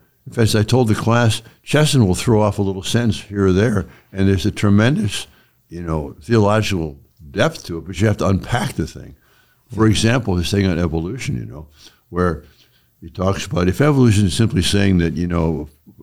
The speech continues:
Speaker 1: f-, from an ape, we got to a human being over time, uh, it took a long time, uh, that's okay.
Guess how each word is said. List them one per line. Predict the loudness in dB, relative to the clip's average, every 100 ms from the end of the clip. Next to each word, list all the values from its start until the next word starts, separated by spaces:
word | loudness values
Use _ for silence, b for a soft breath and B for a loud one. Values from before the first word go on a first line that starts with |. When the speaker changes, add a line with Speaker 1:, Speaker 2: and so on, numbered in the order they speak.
| -20 _ -20
Speaker 1:
f-, | -20 -20
from | -8 0 2
an | 2
ape, | 2 0 -2
we | -8 -8 -6
got | -4 -2
to | -4
a | -6
human | -8 -8
being | -2 0 2
over | 0 -2
time, | -4 0 2 2 -2 b b b b b
uh, | -4 -4 -4
it |
took | -2 -2
a | -2
long | 0 0
time, | 2 0 0 b b b b _ -4
uh, | 0 0 -2
that's | -2 0 2
okay. | 2 2 -2 -2